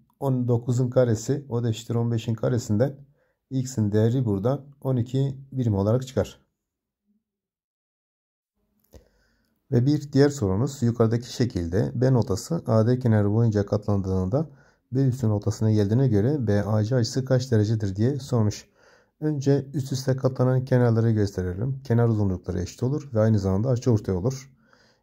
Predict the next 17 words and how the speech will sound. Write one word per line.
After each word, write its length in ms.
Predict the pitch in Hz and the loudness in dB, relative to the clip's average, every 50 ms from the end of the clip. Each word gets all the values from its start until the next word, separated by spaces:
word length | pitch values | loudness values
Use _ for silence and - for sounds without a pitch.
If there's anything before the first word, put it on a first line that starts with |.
| _ _ | _ _
Yine 140 | - 123 123 | 0 2 4
aynı 200 | 120 120 120 117 | 4 4 4 2
şekilde 600 | - - 110 107 - 113 110 110 113 120 135 - - - _ _ _ _ - | 0 -2 -4 -2 -2 -2 0 2 2 0 0 -2 -10 -18 _ _ _ _ -10
B 320 | 131 117 110 107 104 104 101 | -4 0 2 2 4 4 2
D 160 | 120 120 120 | 2 0 2
kenarı 500 | - 110 95 92 92 95 120 147 156 151 - - - | 2 0 0 0 0 0 0 0 -2 -4 -8 -10 -10
D 340 | 117 113 107 101 101 98 104 | -6 -2 0 0 0 2 2
B 120 | 120 123 | 0 0
üssü 280 | 120 107 104 - 113 104 | 0 -2 -4 -4 -4 -4
kenarına 520 | - 101 95 92 87 87 90 87 87 87 - _ _ _ - | -2 -2 -2 -2 -2 -4 -4 -6 -6 -8 -10 _ _ _ -8
eşit 300 | 104 92 - - - - | -6 -6 -8 -6 -2 0
olur 440 | 131 127 135 139 135 - - - _ _ _ _ _ _ _ _ _ _ _ _ - | 0 2 2 0 -2 -4 -12 -18 _ _ _ _ _ _ _ _ _ _ _ _ -4
ve 100 | 113 110 | 0 2
aynı 220 | 113 117 117 113 | 2 4 2 2
zamanda 460 | 98 104 101 101 104 110 127 131 123 113 | 2 2 2 0 0 0 -2 -2 -2 -2
açıortay 500 | 107 107 - 123 120 107 107 - 101 92 | -4 -4 -2 -2 -2 -2 -2 -2 -4 -4
oluşur. 640 | 90 82 82 78 - - - 151 147 - - - | -4 -4 -8 -10 -10 -8 -8 -8 -8 -8 -12 -20